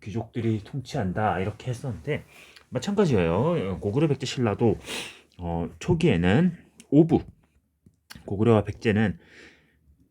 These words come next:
왕이 있고 각 지역에 오부가 이렇게 있어서, 오부가 있고,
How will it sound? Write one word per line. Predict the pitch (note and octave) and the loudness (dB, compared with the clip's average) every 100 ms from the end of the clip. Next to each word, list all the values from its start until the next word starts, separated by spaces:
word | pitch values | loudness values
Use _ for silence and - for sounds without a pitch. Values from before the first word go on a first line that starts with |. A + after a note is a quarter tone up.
| _ _ | _ _
왕이 | F#2 F#2+ G#2+ G#2+ | 2 4 6 4
있고 | D#2 - - D3 E3 E3+ E3 - _ _ _ | 0 -8 -2 2 4 2 0 -8 _ _ _
각 | G#2 G2 _ _ | -10 -10 _ _
지역에 | - G2+ F#2+ F#2 | -4 0 0 2
오부가 | F2 A#2 B2 A#2+ F#2 | 4 4 2 2 4
이렇게 | F2+ - F2 | 2 -2 -6
있어서, | D#2 F#2+ - A2 D#2 - _ _ _ - | -6 -6 -4 -4 -4 -10 _ _ _ -2
오부가 | A#2+ G#2+ F2 | 2 2 0
있고, | - D#2+ | -2 -14